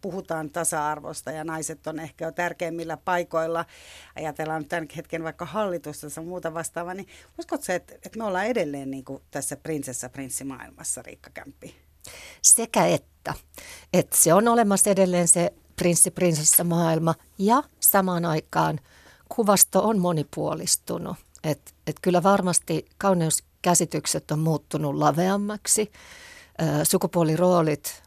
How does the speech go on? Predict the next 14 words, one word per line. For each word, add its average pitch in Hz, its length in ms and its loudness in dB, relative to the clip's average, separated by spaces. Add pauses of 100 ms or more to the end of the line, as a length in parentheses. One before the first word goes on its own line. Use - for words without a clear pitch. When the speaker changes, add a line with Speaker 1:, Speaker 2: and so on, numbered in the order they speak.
Speaker 2:
on 151 120 -2
muuttunut, 160 800 0
ö, - 560 -14 (400)
eikä, 156 380 2 (240)
eikä 156 260 0
ehkä 160 260 -2
enää 160 400 2
ajatella 156 600 -2 (760)
ihan 208 280 4
niin 165 220 0 (600)
perinteisellä 170 600 4
tavalla 151 460 0 (300)
kauneuskäsityksistä 156 1300 2
miehen 160 400 -2